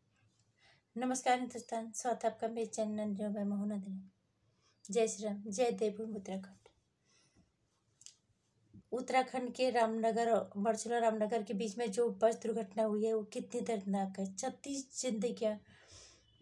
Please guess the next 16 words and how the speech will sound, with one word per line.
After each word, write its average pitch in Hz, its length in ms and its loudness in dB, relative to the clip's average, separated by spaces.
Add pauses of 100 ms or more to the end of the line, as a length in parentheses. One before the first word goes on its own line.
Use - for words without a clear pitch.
(120)
अकाल 220 460 6
मौत 226 280 2
के 226 120 2
मुंह 220 220 0
में 208 80 0
समा 202 320 0
गई 190 140 -4
हैं। 190 340 -6 (2500)
अब - 200 2
प्रश्न 277 320 4
ये 262 240 4
उठता 254 340 2
है, 220 200 4 (760)
सरकार 254 480 4
ने 285 100 4 (200)
अब 233 240 4